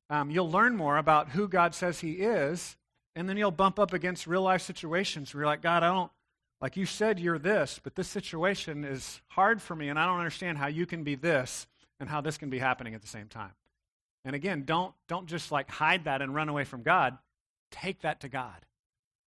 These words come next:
Uh, both of these sections, I think, is pushing us to pray honestly and to wrestle with God and say, "God, I don't, I,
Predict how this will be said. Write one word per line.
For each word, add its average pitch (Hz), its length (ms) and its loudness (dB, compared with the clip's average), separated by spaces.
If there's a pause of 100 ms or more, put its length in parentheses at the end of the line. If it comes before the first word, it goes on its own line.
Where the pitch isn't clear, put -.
(140)
Uh, - 100 -16 (400)
both 190 200 2
of 180 80 -10
these 156 140 -4
sections, 147 400 -4
I 147 80 -2
think, 151 140 -8
is 123 120 -8
pushing 170 400 -6
us 127 180 -8
to - 120 -12
pray 113 680 -2 (420)
honestly 143 720 -2
and 127 120 -10
to 123 100 -6
wrestle 147 320 -4
with 131 140 -10
God 151 200 -2
and 127 80 -12
say, 127 140 -14
"God, 156 240 -10
I 165 80 0
don't, 190 180 -2 (720)
I, 147 160 -2